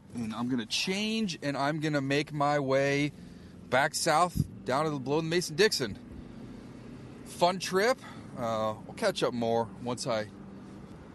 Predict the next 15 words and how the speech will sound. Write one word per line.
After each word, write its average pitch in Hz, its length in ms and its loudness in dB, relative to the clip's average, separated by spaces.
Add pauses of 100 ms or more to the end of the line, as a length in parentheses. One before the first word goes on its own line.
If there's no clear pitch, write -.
(140)
was 160 160 0
a 170 60 2
rough 196 280 6
morning 196 340 6
with 175 100 2
the 175 80 2
weather. 170 440 6
Perfect 202 380 2
steelhead 208 460 4
weather. 123 420 4
Overcast, 190 800 2 (280)
raining, 165 720 2 (360)
cold, 170 800 4
low 123 180 2
pressure. 165 640 2